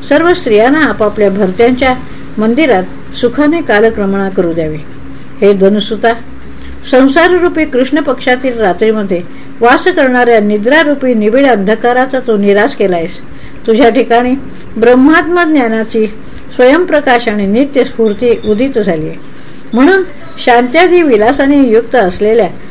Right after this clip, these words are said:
राज्यलक्ष्मीचा, कामादी षड्रिपूंचा आपल्यावर पगडा बसणार नाही, अशा रीतीने वागून तू चिरकाल उपभोग घेत राहा.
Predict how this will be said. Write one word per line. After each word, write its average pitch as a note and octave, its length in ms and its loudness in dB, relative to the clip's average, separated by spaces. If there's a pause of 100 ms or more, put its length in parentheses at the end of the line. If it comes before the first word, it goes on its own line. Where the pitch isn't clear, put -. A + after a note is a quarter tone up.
(140)
राज्यलक्ष्मीचा, A#3+ 920 2 (400)
कामादी B3+ 480 2
षड्रिपूंचा A#3 800 0 (340)
आपल्यावर G#3 380 0
पगडा G#3 340 0
बसणार G#3 380 -2
नाही, B3+ 240 0 (320)
अशा G3+ 220 2
रीतीने B3+ 400 0
वागून F#3+ 360 2 (380)
तू A3 120 4
चिरकाल A3 560 2 (320)
उपभोग G3 400 2
घेत E3+ 280 -4
राहा. C#3+ 120 -6